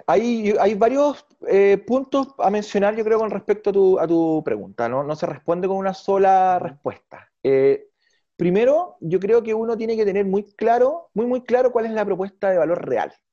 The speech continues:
Speaker 1: ¿cachai? Aquí nos, si que, nos vamos a poner medio latero con, con la, la terminología del
Speaker 2: Sí,
Speaker 1: libro y
Speaker 2: sí, sí.
Speaker 1: todo, pero, pero uno tiene que tener muy, muy clara su propuesta de valor. O sea, tenemos que saber muy bien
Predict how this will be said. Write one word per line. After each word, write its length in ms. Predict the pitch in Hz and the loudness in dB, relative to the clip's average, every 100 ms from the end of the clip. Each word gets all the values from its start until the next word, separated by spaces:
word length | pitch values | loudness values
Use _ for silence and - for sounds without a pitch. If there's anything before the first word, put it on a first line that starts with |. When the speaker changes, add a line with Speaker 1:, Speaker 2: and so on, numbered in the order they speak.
| _ | _
Speaker 1:
¿cachai? 340 | - - 139 143 | -14 -6 -2 0
Aquí 420 | 135 151 156 151 - _ | 2 2 2 0 -12 _
nos, 380 | 139 143 139 - | -4 -2 -4 -10
si 120 | - | -6
que, 160 | 139 156 | -4 -4
nos 140 | 151 139 | -4 0
vamos 140 | 170 | 0
a 20 | |
poner 140 | 165 170 | 0 -2
medio 300 | 165 170 165 | -2 -2 0
latero 340 | 156 156 170 | 0 0 -2
con, 320 | 175 160 156 147 | -2 -2 -6 -6
con 160 | 143 | -2
la, 220 | 143 139 135 | 0 0 0
la 180 | 139 135 | -2 -2
terminología 560 | 139 139 135 127 160 | -4 -4 -4 -2 -2
del 140 | 151 131 | 0 0
Speaker 2:
Sí, 40 | |
Speaker 1:
libro 240 | 147 175 170 | 0 2 2
y 20 | |
Speaker 2:
sí, 60 | 135 | 2
sí. 40 | |
Speaker 1:
todo, 240 | 143 190 - | 0 -2 -6
pero, 320 | 175 190 - _ _ - - - | -8 -6 -6 _ _ -20 -20 -2
pero 160 | 180 190 | 2 4
uno 180 | 247 262 | 2 2
tiene 140 | 247 | 2
que 60 | 240 | 2
tener 140 | 240 | 0
muy, 180 | 226 254 | 0 -4
muy 240 | 220 247 _ | -4 -8 _
clara 240 | 240 277 | 0 0
su 100 | 269 | -2
propuesta 360 | 233 226 220 190 | -2 -2 -2 0
de 40 | |
valor. 200 | 147 110 | 0 0
O 40 | 117 | -2
sea, 480 | 185 185 185 - - _ _ - | 2 2 0 -4 -14 _ _ -2
tenemos 280 | 180 247 | 0 0
que 80 | 247 | -2
saber 280 | 240 233 240 | 0 2 2
muy 220 | 220 262 | 0 -4
bien 340 | 233 262 285 | 0 0 0